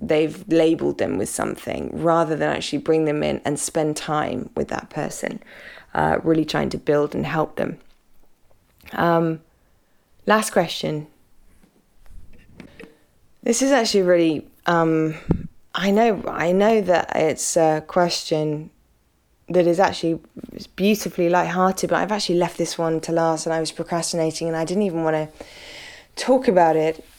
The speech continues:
<laughs> which means that I should, because, um, I, I always feel like every podcast I do, it should be on some level a cost to me. Not to make it tough for myself, but actually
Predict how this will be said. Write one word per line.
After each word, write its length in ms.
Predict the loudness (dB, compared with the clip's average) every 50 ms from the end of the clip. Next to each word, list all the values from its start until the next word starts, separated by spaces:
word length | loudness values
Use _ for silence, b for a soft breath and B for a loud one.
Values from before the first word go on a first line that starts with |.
| -12 -6 -2
<laughs> 1200 | -2 0 0 0 0 0 -2 -2 -2 -4 -4 -6 -8 -12 -14 -14 -12 -14 -14 -16 -16 -18 -10 -4
which 220 | -2 -2 -2 0 2
means 240 | 2 2 2 2
that 80 | 2 2
I 100 | 2 0
should, 520 | -2 -2 -2 -2 0 -2 -2 -6 -10 _ -8
because, 580 | -8 -4 0 0 2 2 0 0 -4 -8 -10 -10 -8
um, 420 | -6 -4 -4 -4 -4 -6 -8 -10 -12 -16 _ -20 -20 -20 -20 -20 -20 -20 -20 -20 -20 -20 _ _ _ _ _ _ _ _ _ _ _ _ _ _ _ _ _ -14 -14 -14 _ _ _ _ _ _ _ _ _ _ _ _ _ _ _ _ _ _ _ _ _ _ _ _ _ _ -6
I, 260 | -4 -2 -2 -2 -4 -4 -4
I 260 | -2 0 2 4 4 6
always 360 | 6 6 6 4 2 2 2
feel 160 | 2 2 4
like 220 | 4 2 2 2
every 180 | 2 2 2 0
podcast 480 | 0 0 -2 -2 -2 -2 -4 -2 -4 -6
I 60 | -4
do, 140 | -2 -2 -2
it 160 | -2 -2 -4
should 280 | -4 -4 -4 -4 -2
be 140 | -2 -2 -2
on 140 | -2 -2 -4
some 280 | -4 -2 -2 -2 0 0
level 320 | -2 -2 -2 -2 -4 -4
a 40 | -4
cost 400 | -4 -4 -4 -4 -4 -6 -12 -10
to 100 | -8 -6
me. 280 | -6 -4 -6 -8 -10 B B B B B B B B B B B B B B B B
Not 380 | 2 4 4 2 0 -4 -8 -4
to 420 | -2 -2 0 0 -2 -6 -10 -12 -14 -16 -16 -16 _ -4
make 300 | -2 0 0 0 0 -4
it 200 | -6 -6 -6 -8
tough 220 | -8 -8 -8 -8
for 100 | -4 -4
myself, 520 | -2 -2 -2 -4 -4 -4 -6 -6 -8 -10 -4 0
but 120 | 2 2
actually 640 | 2 2 0 -2 -4 -2 -2 -2 -2 -2 -6 -10